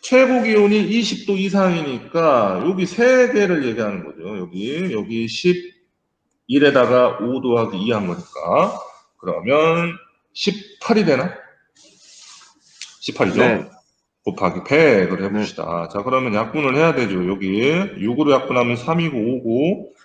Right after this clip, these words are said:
Speaker 1: 또 약분하면, 어, 이십이죠. 맞나?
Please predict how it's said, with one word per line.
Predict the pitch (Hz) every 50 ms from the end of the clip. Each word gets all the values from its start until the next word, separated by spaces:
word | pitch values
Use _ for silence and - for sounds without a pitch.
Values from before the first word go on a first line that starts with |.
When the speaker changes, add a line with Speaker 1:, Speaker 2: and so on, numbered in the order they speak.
| _ _ _
Speaker 1:
또 | - 139 127
약분하면, | 117 113 117 135 139 139 139 135 135 139 147 147 151 160 170 180 - - - _ _ _ _ _
어, | - 98 92 95
이십이죠. | 98 131 175 180 165 - 170 139 139 110 107 113 123 151 180 214 202 - - - - _ _ _ _ _ _ _ _ _ _ _ _ _ _ _ _ _ _ _ _ _ -
맞나? | 92 90 107 135 180 185 -